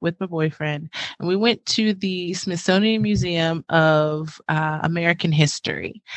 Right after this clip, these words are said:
And I kid you not, in the museum, they had iP-, iPods and M P three players on display to demonstrate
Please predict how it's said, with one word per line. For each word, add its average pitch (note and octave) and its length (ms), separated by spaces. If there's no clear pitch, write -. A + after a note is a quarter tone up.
And F#3 320
I F3 140
kid G#3+ 340
you B3+ 120
not, - 540
in A3+ 300
the B3+ 120
museum, A#3 720
they F#3 200
had E3+ 340
iP-, A3 320
iPods G#3+ 1500
and G#3 180
M A3 200
P A#3 180
three G3+ 240
players E3+ 520
on E3 280
display D#3 800
to F3+ 580
demonstrate F#3 1300